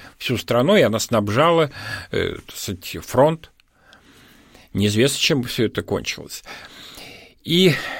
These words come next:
каждое дело, за которое брался государь, он считал делом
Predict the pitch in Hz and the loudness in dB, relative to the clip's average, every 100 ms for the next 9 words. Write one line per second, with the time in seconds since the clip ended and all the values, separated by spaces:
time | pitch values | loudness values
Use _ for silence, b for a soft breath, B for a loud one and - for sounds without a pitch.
0 | B B - 175 165 131 135 127 156 131 | B B 6 8 8 6 4 6 6 6
1 | 113 117 110 113 110 95 101 101 117 120 | 4 2 2 4 4 4 2 -2 4 4
2 | 98 - 104 107 123 131 196 196 b b | 4 0 -4 -2 0 4 4 4 b b
3 | b b b b 113 - - 123 151 165 | b b b b 0 2 0 4 6 6
4 | 156 _ b b b b b b b b | 4 _ b b b b b b b b
5 | b - 95 113 170 180 147 101 | b -8 0 6 8 8 4 0